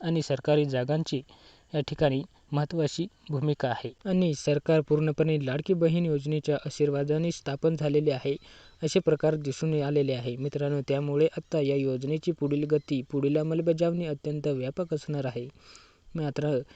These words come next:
या ठिकाणी सरकार स्थापन झाल्यानंतर ह्या योजनेबाबत मोठा निर्णय घेतला जाऊ शकतो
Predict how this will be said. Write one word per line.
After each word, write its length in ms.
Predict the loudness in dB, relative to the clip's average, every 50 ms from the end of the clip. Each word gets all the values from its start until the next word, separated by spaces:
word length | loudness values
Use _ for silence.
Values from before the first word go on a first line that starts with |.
| -20 _ -6 -4
या 60 | -2
ठिकाणी 380 | -2 0 0 0 0 -2 -2 -2
सरकार 420 | -2 -2 -2 0 0 0 0 0
स्थापन 400 | 0 -2 -2 -2 -2 -2 -2 -2
झाल्यानंतर 680 | -2 -2 -4 -4 -2 -2 -4 -4 -4 -2 -2 -2 -2
ह्या 160 | -2 -2 -4
योजनेबाबत 840 | -2 -2 -2 -2 -2 -2 -2 -2 -2 0 -2 -2 0 -2 -4 -2 -2
मोठा 300 | -4 -4 -4 -4 -2 -2
निर्णय 360 | 0 0 0 0 -2 -2 -2
घेतला 340 | -2 -4 -4 -2 -2 0 0
जाऊ 320 | 0 0 0 0 0 -2 -2 -2
शकतो 320 | -4 -6 -2 -2 -2 -2